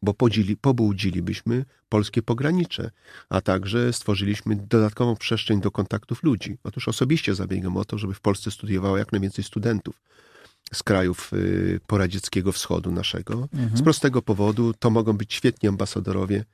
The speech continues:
Speaker 1: naszych firm, naszych pomysłów, naszych kapitałów, naszych produktów czy usług po
Speaker 2: Musimy,
Speaker 1: powrocie do kraju.
Speaker 2: musimy kończyć, ale jeszcze tak na koniec tylko jedno pytanie.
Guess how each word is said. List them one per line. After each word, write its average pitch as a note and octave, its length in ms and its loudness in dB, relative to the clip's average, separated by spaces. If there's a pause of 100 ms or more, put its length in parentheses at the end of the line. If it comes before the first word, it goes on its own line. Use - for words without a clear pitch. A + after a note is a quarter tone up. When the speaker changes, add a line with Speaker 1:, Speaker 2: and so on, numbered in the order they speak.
(240)
Speaker 1:
naszych G2 300 0
firm, G#2 420 4
naszych F2+ 320 0
pomysłów, F#2+ 600 0
naszych F2 300 -4
kapitałów, F#2 720 -2 (320)
naszych F#2+ 540 0 (160)
produktów G2+ 480 2
czy G#2+ 100 2
usług F#2+ 500 -4
po G#2+ 60 0
Speaker 2:
Musimy, A2 240 6
Speaker 1:
powrocie A2+ 260 6
do A#2+ 100 0
kraju. - 380 0
Speaker 2:
musimy C#3 300 0
kończyć, F3+ 340 2
ale D3 260 4
jeszcze C3+ 240 2
tak C3 140 2
na C#3 60 6
koniec C3+ 240 6
tylko C#3 200 4
jedno C3 180 4
pytanie. A#2 420 4